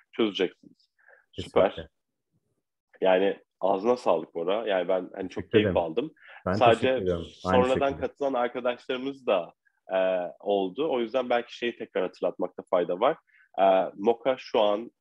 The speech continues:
Speaker 1: yeni katılacak arkadaşlar, yani Moka'ya yeni gelecek kişiler için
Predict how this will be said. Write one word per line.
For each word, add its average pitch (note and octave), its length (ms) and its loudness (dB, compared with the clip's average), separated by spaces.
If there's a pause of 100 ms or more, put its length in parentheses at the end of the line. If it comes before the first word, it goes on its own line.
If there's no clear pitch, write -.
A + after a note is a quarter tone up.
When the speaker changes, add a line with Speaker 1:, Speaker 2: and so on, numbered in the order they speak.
(160)
Speaker 1:
yeni G#2 420 -4
katılacak F#2+ 580 -4
arkadaşlar, E2+ 420 -4
yani F2+ 180 0
Moka'ya F#2+ 640 4
yeni F#2 180 -2
gelecek F2+ 340 -4 (320)
kişiler A2+ 360 0
için D3 280 -4